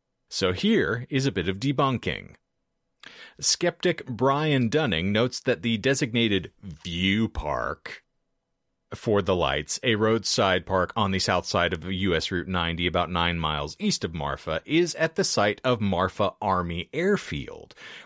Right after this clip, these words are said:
where tens of thousands of personnel were stationed between nineteen forty-two and forty-seven,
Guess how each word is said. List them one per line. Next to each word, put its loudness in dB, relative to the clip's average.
where 0
tens 0
of -2
thousands 0
of -6
personnel 0
were 0
stationed -2
between -4
nineteen -4
forty-two -4
and -8
forty-seven, -2